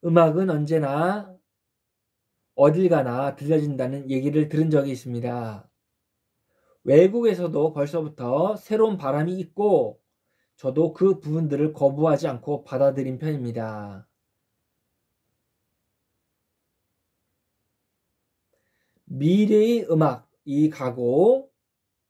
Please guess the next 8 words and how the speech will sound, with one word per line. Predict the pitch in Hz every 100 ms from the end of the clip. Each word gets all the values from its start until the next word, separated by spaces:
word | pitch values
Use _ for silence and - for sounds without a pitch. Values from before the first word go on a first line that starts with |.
| _ _ _ _ _
생각되고 | _ 202 196 185 170 _ _ _ _ _ _ - 135 127 131 135 170 226 247 _ _ _ _ _ _ _ _ _ _ _ _ _ _ _ _ _
또 | 196 196 220 262 _ _ _
더 | 151 180 240 202
미래의 | 143 147 190 208 190 208 202
음악을 | 165 151 139 127 147 202 247 247 _ _ _
새롭게 | _ - 220 220 208 - 220 247 254 _ _
창출되어질 | - 226 226 190 - 233 220 - _ 165 175 170 156 147
수 | 147 - 185 196 208 -